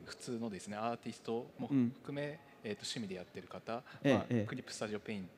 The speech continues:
Speaker 1: トをす-、す-、使ってる、まあ、皆様に、
Speaker 2: うん。
Speaker 1: まあ、これが届けられるようになればいいかなってちょっと思いました。
Speaker 2: うん。うん。あ、
Speaker 1: はい。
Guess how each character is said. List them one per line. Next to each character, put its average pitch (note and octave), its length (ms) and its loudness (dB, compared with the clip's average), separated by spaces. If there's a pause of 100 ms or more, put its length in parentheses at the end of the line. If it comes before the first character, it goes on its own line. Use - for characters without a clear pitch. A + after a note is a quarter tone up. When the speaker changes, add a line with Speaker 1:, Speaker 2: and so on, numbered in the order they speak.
(120)
Speaker 1:
ト G2+ 60 -8
を F#2 140 -8
す-、 - 180 -6 (100)
す-、 - 300 -16
使 - 180 -6
っ - 20 -14
て G2+ 140 -6
る、 G2 180 -2 (220)
ま A#2 80 0
あ、 - 20 0
皆 A#2 220 -2
様 G2 240 -6
に、 A#2+ 80 2
Speaker 2:
う - 40 8
ん。 A#2+ 180 4 (240)
Speaker 1:
ま B2 60 -2
あ、 - 60 -6
こ A2+ 100 0
れ G#2+ 60 0
が F#2+ 120 -4
届 G#2+ 240 -6
け G#2+ 60 -2
ら G#2 100 2
れ G#2 80 0
る G2+ 60 -2
よ F#2 100 -4
う F2+ 40 -6
に F2+ 120 -8
な F#2+ 80 -4
れ F#2 80 -6
ば F2 160 -6 (120)
い A2 40 -8
い G2+ 40 -12
か - 140 -6
な E3 120 -2
っ G#3 40 -8
て - 160 -10
ち - 80 -10
ょ - 60 -10
っ - 60 -16
と F#3+ 100 -10
思 G#2+ 400 0
い E2+ 60 -12
ま - 140 -14
し - 120 -16
た。 - 80 -14
Speaker 2:
う C3+ 40 -4
ん。 C3 40 4
う - 60 6
ん。 G#2 60 0 (180)
あ、 A#2 220 -4
Speaker 1:
は F#2+ 100 -8
い。 F2 60 -10